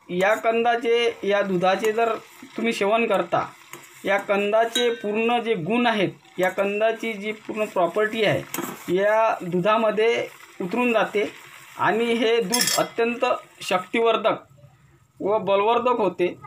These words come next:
तसंच रोगप्रतिकारशक्ती वाढवते. आपल्या मानपाट, कमरेचे दुखणे,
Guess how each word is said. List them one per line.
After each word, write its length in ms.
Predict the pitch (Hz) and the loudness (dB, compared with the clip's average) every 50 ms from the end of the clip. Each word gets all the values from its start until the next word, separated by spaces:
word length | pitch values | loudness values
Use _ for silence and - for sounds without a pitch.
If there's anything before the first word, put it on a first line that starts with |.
| - - - | -12 -6 -4
तसंच 240 | 202 208 247 233 226 | -2 0 0 0 0
रोगप्रतिकारशक्ती 960 | 208 208 220 - - 220 220 220 240 226 240 240 240 - 262 - - - 233 | 0 0 0 0 -2 -2 -2 -2 -2 0 0 0 0 0 -4 -4 -4 -4 -2
वाढवते. 580 | 220 202 190 185 175 160 165 - 165 170 175 - - - - - - - - - - | 0 2 2 2 2 0 0 -2 -2 -4 -4 -6 -10 -20 -20 -20 -20 -20 -20 -6 -4
आपल्या 480 | - 165 170 - 220 233 240 233 233 | -2 -2 -2 0 0 2 2 2 2
मानपाट, 720 | 208 175 185 190 190 190 208 220 233 233 277 226 226 233 - - | 2 0 -2 0 0 2 2 2 0 2 2 2 0 0 0 -2
कमरेचे 400 | - 202 214 214 220 220 240 233 | -2 -2 0 0 0 0 0 0
दुखणे, 460 | 220 233 226 226 208 185 160 147 135 | -2 -2 -2 -2 -2 0 0 0 -2